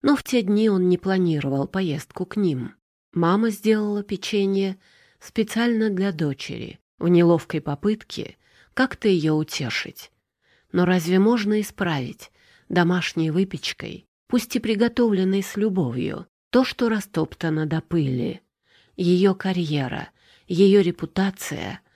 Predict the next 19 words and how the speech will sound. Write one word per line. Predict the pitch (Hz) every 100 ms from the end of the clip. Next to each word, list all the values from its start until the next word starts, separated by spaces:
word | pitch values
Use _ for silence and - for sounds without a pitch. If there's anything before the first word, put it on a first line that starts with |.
| _ _ -
все | - 214 175
разрушилось | 139 143 165 190 - 151 - 143 - _ _ _
со | - 180
смертью | 208 208 175 - 180
человека, | - 170 160 190 220 - - - - _ -
чувства | - 202 - - 147
к | -
которому | 160 - 151 139 135 - 151 _ -
еще | 165 175 - 226
оставались | 226 - 175 151 151 147 -
острыми. | 151 147 - - - 110 - _ _ _ _ _
"Нет, | 220 190 147 - _ _ -
я | 196 262
никуда | 254 247 226 220
не | 220
поеду", | 220 202 147 131 - - - _
качнула | - - 254 269 233
головой | 175 156 156 170
Стефания. | - 160 - 135 131 123 76